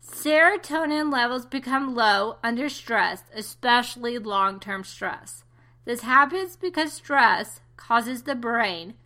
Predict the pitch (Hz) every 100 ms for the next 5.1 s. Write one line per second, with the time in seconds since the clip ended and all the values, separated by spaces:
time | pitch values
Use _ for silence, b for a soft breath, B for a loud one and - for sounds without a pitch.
0 | _ 240 226 226 226 226 233 - - 226
1 | 233 - 233 220 196 175 180 - 202 190
2 | - 214 208 - 220 175 170 - b b
3 | b b 220 226 208 - 226 240 226 208
4 | 208 214 - 202 196 196 202 185 - -